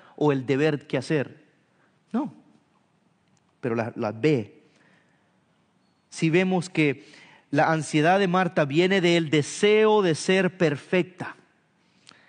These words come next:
o de tener todo en orden y en su lugar.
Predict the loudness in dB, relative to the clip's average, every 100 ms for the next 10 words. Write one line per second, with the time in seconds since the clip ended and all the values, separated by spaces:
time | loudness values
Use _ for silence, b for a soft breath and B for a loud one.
0 | b b b _ _ b b _ 2 2
1 | 2 2 2 2 0 -6 B B B _
2 | 4 4 4 4 2 -2 0 2 2 2
3 | 0 0 -2 -4 -4 -2 -2 -4 -4 -2
4 | 0 2 0 -2 -16